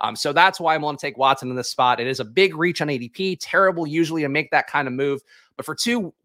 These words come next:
you know, wide receiver ones, I'm not a big believer in Romeo Doubs. I know Sam Sherman's been kinda carrying that bag on social media lately, uh, but Watson was so great in that offense, and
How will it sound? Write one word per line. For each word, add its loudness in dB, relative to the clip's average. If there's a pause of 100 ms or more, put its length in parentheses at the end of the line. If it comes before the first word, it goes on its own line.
you -4
know, -2
wide 4
receiver -6
ones, 0
I'm 2
not 4
a 0
big -6
believer -4
in -2
Romeo 2
Doubs. 6
I -2
know -4
Sam -4
Sherman's -2
been -8
kinda -2
carrying 0
that 0
bag 0
on -6
social -6
media -4
lately, -4 (360)
uh, -8
but 0
Watson 6
was -4
so 4
great 0
in -4
that 4
offense, 2
and -8